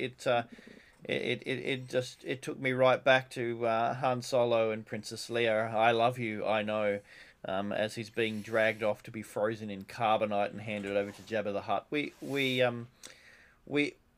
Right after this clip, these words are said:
I, I think it's low-hanging fruit, um, and, and I would very much like to see. I, I, I understand, Lindsay, that, that, that, you know, this is part of the, the genre of Star, uh, of, of, um, of science fiction, but I, I, I just,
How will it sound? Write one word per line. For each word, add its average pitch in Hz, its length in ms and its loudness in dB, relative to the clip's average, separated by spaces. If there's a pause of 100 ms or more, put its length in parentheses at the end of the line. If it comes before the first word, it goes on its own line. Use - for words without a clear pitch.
I, - 80 2 (120)
I 175 80 6
think 226 220 0
it's - 160 -6
low-hanging 175 500 2
fruit, 185 500 -2
um, 127 340 0
and, 135 320 -2
and 139 120 0
I 143 80 6
would 170 240 -2
very 180 280 4
much 131 320 -2
like 127 420 4
to 127 100 -10
see. 113 300 -2
I, - 180 0
I, 160 120 6
I 170 260 8
understand, 147 460 2
Lindsay, 127 300 -4
that, 117 220 2 (420)
that, 127 260 4
that, 135 260 -2
you 135 80 -4
know, 120 200 2 (120)
this 139 280 -6
is 123 100 -10
part 131 300 4
of 117 160 -4
the, 110 300 2
the 127 120 -6
genre 131 360 0
of 107 240 0
Star, 127 500 2 (100)
uh, - 20 -2
of, 120 380 2
of, 117 260 -2
um, 107 360 -2 (500)
of 107 120 -4
science 120 380 0
fiction, 135 300 -4
but 131 120 0
I, 135 180 4
I, 143 140 -2 (180)
I - 20 -2
just, 214 260 -6